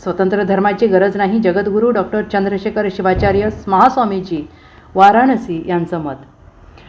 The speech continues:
केंद्र सरकार आणू पाहणाऱ्या समान नागरी कायद्याचे लिंगायत समाजाचे जगद्गुरू डॉक्टर चंद्रशेखर शिवाचार्य महास्वामीजी वाराणसी यांनी स्वागत केले. याचबरोबर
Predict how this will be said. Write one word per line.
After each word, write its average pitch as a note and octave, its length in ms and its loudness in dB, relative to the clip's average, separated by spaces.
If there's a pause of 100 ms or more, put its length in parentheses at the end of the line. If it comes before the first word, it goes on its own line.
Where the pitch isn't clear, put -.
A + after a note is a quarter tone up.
(160)
केंद्र C4+ 280 6
सरकार D4+ 320 2
आणू C4+ 200 4
पाहणाऱ्या B3 480 2
समान A3+ 300 2
नागरी A3 260 0
कायद्याचे G3+ 440 0
लिंगायत F#3+ 280 2
समाजाचे F#3 840 0
जगद्गुरू F#3 460 2
डॉक्टर F#3 440 -2 (220)
चंद्रशेखर G#3 560 0
शिवाचार्य F#3+ 580 2 (100)
महास्वामीजी G3 640 0
वाराणसी G3 520 0
यांनी F3 180 -2
स्वागत D3 280 -4 (100)
केले. D3 200 -8 (640)
याचबरोबर B3+ 560 6